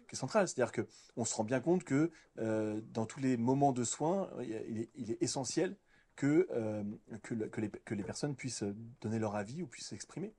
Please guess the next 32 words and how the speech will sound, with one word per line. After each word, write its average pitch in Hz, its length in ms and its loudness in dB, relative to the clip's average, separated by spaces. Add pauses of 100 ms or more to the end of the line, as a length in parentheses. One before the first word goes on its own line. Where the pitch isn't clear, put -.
(500)
Euh, 113 280 4
et, 127 120 2
si - 180 -2
je - 60 -6
peux, - 200 -8
et, 120 140 4
et, 110 460 0 (100)
et 104 320 -2 (800)
ce - 140 -6
qui 117 80 -6
est - 20 -4
tout - 80 6
à 123 60 8
fait 139 80 6
intéressant, 127 400 4
c'est - 80 0
de 120 60 0
voir 135 140 4
comment 135 200 2
ça 135 100 2
rebondit. 135 400 4
C'est-à-dire 113 220 -2
que - 60 -10
ça, - 120 0
ça, - 160 -4
là, 135 140 6
ça 127 140 6
rebondit 123 280 2
sur 120 140 0
la, 110 80 2
ça, 113 140 -2
donc, 101 220 -6